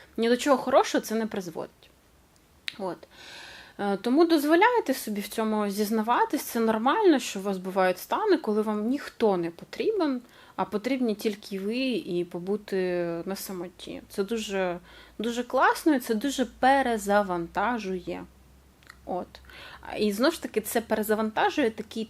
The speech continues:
цікавість до світу і до людей. Це перезавантажує і ваші стосунки з ними так само. От. Тому йдіть з вечірок, де вам не цікаво.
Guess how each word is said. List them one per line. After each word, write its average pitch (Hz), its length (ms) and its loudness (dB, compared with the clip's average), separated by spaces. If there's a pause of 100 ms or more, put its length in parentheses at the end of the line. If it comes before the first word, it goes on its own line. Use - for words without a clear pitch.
(100)
цікавість 262 800 4
до 214 120 -4
світу 240 540 -2 (480)
і 262 400 4
до 208 220 6
людей. 190 400 0
Це 190 120 -2
перезавантажує 220 760 -2
і 208 60 -6
ваші 233 300 0
стосунки 240 600 -6
з 180 100 -10
ними 196 320 -6 (540)
так 208 160 -4
само. - 380 -10 (920)
От. 180 180 -10 (1400)
Тому 220 240 0
йдіть 214 560 -2 (140)
з - 140 -10
вечірок, 208 640 0 (160)
де 196 240 4
вам 180 200 0
не 175 100 -2
цікаво. 220 720 2